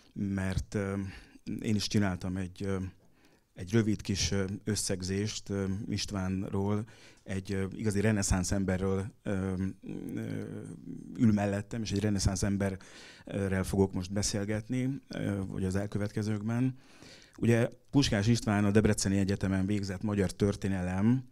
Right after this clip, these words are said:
ezt például én nem, ö, tudtam, ö, rólad, és olasz nyelv és irodalom,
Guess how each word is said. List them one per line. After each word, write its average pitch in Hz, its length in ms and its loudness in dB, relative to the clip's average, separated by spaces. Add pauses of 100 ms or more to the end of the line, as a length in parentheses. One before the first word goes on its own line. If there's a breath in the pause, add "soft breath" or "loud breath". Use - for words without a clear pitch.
(600 soft breath)
ezt - 180 -6
például 95 280 -4
én 92 100 0
nem, 92 320 -4 (140)
ö, 92 320 -4
tudtam, 92 720 -6 (240)
ö, 98 280 -8 (400)
rólad, 101 480 0 (380 loud breath)
és 101 180 2
olasz 110 300 6
nyelv 92 320 0 (140)
és 110 160 -6
irodalom, 92 460 0